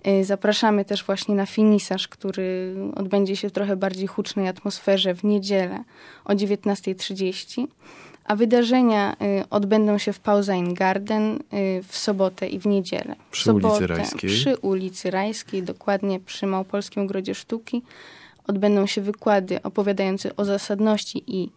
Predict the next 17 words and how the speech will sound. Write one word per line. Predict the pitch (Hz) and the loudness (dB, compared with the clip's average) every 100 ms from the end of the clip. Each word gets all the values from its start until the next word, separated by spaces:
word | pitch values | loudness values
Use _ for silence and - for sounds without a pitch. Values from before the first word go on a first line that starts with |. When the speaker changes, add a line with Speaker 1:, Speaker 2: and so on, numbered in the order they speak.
| _ | _
Speaker 1:
bezzasadności, | 196 202 202 185 190 - 185 196 190 190 - 185 180 - 185 180 180 | 0 4 4 2 -6 -6 -4 0 -2 -4 -6 -6 -4 -6 -6 -6 -6
y, | |
łowiectwa, | 196 196 190 180 - - - - - - | -2 0 0 0 -6 -8 -4 -2 -4 -8
opowiadane | - 196 196 190 190 190 185 | -6 -4 0 0 2 0 -2
przez | - 196 | -4 -4
dwóch | 190 202 202 - - _ | -4 -2 -2 -4 -16 _
ludzi | - 208 202 196 196 | -4 0 0 -2 -2
wykształconych | 196 - - 202 - 190 185 - - - - - | -2 -2 -4 -2 0 0 0 -6 -20 -20 -20 -2
podobnie | 233 196 170 185 196 277 262 | 2 4 2 0 0 0 -2
z, | - - | -6 -4
y, | 196 185 | -2 0
właśnie | 185 190 - | -2 -6 -4
Instytutów | 190 190 196 202 190 | -4 -4 -6 -6 -4
Ochrony | 202 196 196 190 | -2 0 0 0
Środowiska, | - 185 180 175 - - 208 | -4 -4 -4 -6 -10 -4 -2
z | 208 | -2
uniwersytetów. | 196 190 190 - 208 196 196 - 320 - | -4 -2 -6 -8 -8 -8 -8 -8 -8 -10